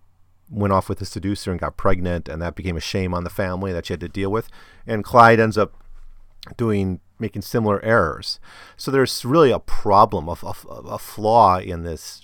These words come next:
religious upbringing in the way the mother did it, right?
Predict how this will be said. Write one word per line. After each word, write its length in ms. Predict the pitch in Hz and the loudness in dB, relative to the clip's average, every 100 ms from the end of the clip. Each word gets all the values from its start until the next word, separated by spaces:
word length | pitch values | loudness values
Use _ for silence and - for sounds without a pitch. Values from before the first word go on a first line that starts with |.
| _ | _
religious 540 | 95 92 101 92 95 - | -18 -10 -8 -8 -8 -6
upbringing 560 | 147 107 98 87 85 - _ _ _ _ _ _ _ _ _ _ | -4 -2 -4 -6 -12 -18 _ _ _ _ _ _ _ _ _ _
in 160 | 151 139 | 2 2
the 80 | |
way 440 | 104 110 104 98 98 | 2 2 0 -6 -10
the 120 | - 98 | -8 -6
mother 220 | 95 87 | -4 -2
did 200 | 78 160 | 0 0
it, 160 | 87 | -2
right? 280 | - 82 98 | -8 -10 -10